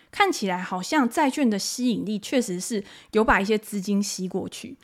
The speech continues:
因为大家会觉得债券的风险比较低，我可以承担比较少的风险，可是我可以拿到还不错的报酬，那又可以保证我未来可能几年都会有现金流入的时候，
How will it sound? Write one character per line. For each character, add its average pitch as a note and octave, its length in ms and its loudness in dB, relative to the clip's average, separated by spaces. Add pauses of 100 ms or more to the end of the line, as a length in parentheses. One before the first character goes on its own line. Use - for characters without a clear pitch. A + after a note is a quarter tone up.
(540)
因 F4+ 180 4
为 E4 180 8
大 D4 140 2
家 D4 120 6
会 C#4 140 2
觉 F3 220 -4
得 F3+ 160 -4
债 C#4+ 200 4
券 C4+ 160 4
的 G#3+ 120 2
风 A#3+ 240 4
险 F#3 200 -2
比 F3 60 -8
较 F#3 160 -4
低， F#3+ 340 -12
我 A3 80 0
可 E4 140 2
以 D#4+ 60 2
承 G#3 280 -2
担 B3 220 2
比 F#3+ 80 -2
较 G3+ 140 -4
少 F#3 200 -6
的 E3 80 -10
风 F#3 220 -6
险， - 240 -10 (260)
可 - 120 -4
是 C#4+ 100 -2
我 A3+ 160 4
可 A#3 140 -4
以 A3+ 80 0
拿 F3+ 200 -6
到 G#3+ 400 -2
还 F#3+ 200 0
不 G3+ 100 -2
错 A3 220 2
的 F3+ 80 2
报 F#3 240 0
酬， - 280 -10 (380)
那 D#4 260 4 (180)
又 E4+ 120 6
可 C4 180 2
以 B3 80 6
保 F#3 360 0
证 A3 340 2
我 D3 200 -2
未 B3 260 4
来 F3 280 -4
可 G3 120 -6
能 F#3+ 160 -2
几 F#3+ 240 -8
年 C#3 260 -10
都 A#3 140 0
会 A#3+ 100 4
有 D#3+ 80 0
现 G#3+ 260 0
金 G3 280 -6
流 F3 200 -4
入 A3+ 160 0
的 - 120 -6
时 - 240 -12
候， - 260 -8